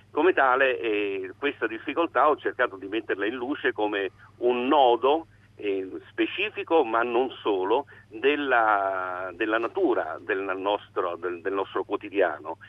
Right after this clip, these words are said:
e anche della difficoltà impari che c'è tra coloro che vorrebbero esprimersi creativamente in modo fondato e quello che invece è il mercato,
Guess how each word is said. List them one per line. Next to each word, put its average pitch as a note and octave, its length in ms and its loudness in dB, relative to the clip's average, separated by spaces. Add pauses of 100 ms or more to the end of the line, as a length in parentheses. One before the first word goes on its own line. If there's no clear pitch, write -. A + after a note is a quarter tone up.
(320)
e C3 220 4
anche D3+ 320 2
della A#2 380 2
difficoltà G2+ 920 -2
impari B2 520 -2
che G2 160 -6
c'è A#2+ 260 2
tra F#2 180 -8
coloro A2 320 0
che F2+ 480 -4 (160)
vorrebbero G2+ 580 -2
esprimersi F#2+ 640 -6
creativamente G2 800 0
in E2 80 -4
modo G2 280 0
fondato B2 680 2 (240)
e - 120 -8
quello B2+ 220 2
che A#2+ 100 0
invece G#2 400 0
è F#2 40 2
il F2 140 -2
mercato, F2+ 720 -2